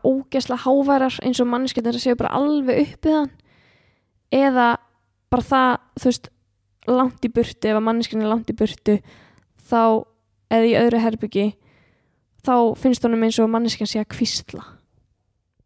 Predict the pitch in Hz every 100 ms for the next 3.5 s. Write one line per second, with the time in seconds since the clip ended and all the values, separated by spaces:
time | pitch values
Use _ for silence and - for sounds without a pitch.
0 | _ _ _ _ _ _ _ _ _ _
1 | _ _ _ _ _ _ _ _ _ -
2 | 220 214 202 190 185 - _ _ _ _
3 | _ _ _ 240 214